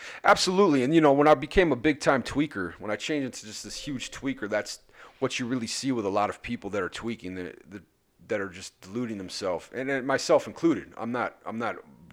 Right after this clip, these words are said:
separating myself from that, is that they, you just stop giving a fuck. You just stop giving a shit. You're not feeling fear, but you're not feeling, uh, anything. You're not feeling happiness. You're not feeling joy. When you,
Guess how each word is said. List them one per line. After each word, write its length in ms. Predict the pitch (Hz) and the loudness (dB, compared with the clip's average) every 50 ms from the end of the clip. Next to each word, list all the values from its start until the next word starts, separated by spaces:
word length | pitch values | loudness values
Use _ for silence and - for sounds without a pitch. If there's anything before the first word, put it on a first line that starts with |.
| - - | -20 -16
separating 440 | - - 156 139 - 117 110 101 98 | -6 -2 -2 -2 -2 -4 -6 -6 -6
myself 320 | 95 87 - - 104 90 | -8 -10 -8 -8 -8 -8
from 200 | - - 123 110 | -6 -8 -8 -6
that, 220 | 95 87 82 76 - - - - - - - - _ _ - | -6 -6 -8 -8 -10 -14 -20 -20 -20 -20 -20 -20 _ _ -14
is 140 | 104 110 107 | -14 -10 -10
that 120 | 113 104 - | -10 -10 -10
they, 120 | 127 113 - - - - | -12 -16 -16 -18 -20 -18
you 80 | - 143 | -18 -14
just 200 | 120 143 147 - | -12 -10 -10 -6
stop 320 | - - 165 147 - - | 0 2 4 4 2 0
giving 300 | 107 127 135 127 120 98 | -4 -6 -6 -6 -6 -8
a 40 | 87 | -10
fuck. 420 | - - - - 87 78 - - - _ _ _ _ _ _ _ _ _ _ _ _ _ _ _ _ _ _ | -12 -12 -10 -8 -8 -8 -10 -14 -20 _ _ _ _ _ _ _ _ _ _ _ _ _ _ _ _ _ _
You 80 | - 110 | -16 -14
just 180 | 113 120 - - | -12 -12 -10 -4
stop 300 | - 143 127 120 92 92 | -2 -2 -2 -2 -4 -8
giving 240 | 101 120 110 107 90 | -12 -10 -10 -12 -12
a 40 | 82 | -12
shit. 380 | - - - - 95 78 - - _ _ _ _ _ _ _ _ _ _ _ _ _ _ _ _ | -12 -12 -10 -10 -12 -12 -14 -16 _ _ _ _ _ _ _ _ _ _ _ _ _ _ _ _
You're 80 | - 107 | -10 -4
not 140 | 127 127 120 | -2 -2 -2
feeling 320 | - - 147 139 127 110 95 | -2 -2 -4 -4 -4 -4 -8
fear, 400 | - - - 123 127 113 107 98 | -10 -12 -12 -8 -6 -6 -6 -6
but 220 | 90 101 - - | -8 -10 -12 -10
you're 80 | 113 110 | -6 -4
not 160 | 117 113 - | -4 -4 -4
feeling, 360 | - - 123 120 110 104 101 | -6 -6 -6 -6 -4 -4 -4
uh, 180 | 98 92 87 85 80 76 | -4 -4 -4 -4 -6 -6
anything. 440 | 101 123 135 113 - - 85 76 76 | -6 -6 -6 -6 -8 -12 -16 -16 -14
You're 100 | 85 92 | -12 -12
not 120 | 101 95 | -12 -12
feeling 280 | - - 107 101 95 90 | -12 -14 -14 -14 -12 -10
happiness. 560 | 101 110 117 113 - 95 82 82 78 - - | -8 -6 -6 -6 -8 -10 -16 -16 -16 -18 -16
You're 80 | 98 101 | -14 -16
not 80 | 95 | -14
feeling 260 | - - 107 101 92 | -14 -16 -16 -16 -14
joy. 180 | 82 - 123 110 | -10 -6 -4 -4
When 120 | 113 123 151 | -4 -4 -6
you, 80 | 175 | -8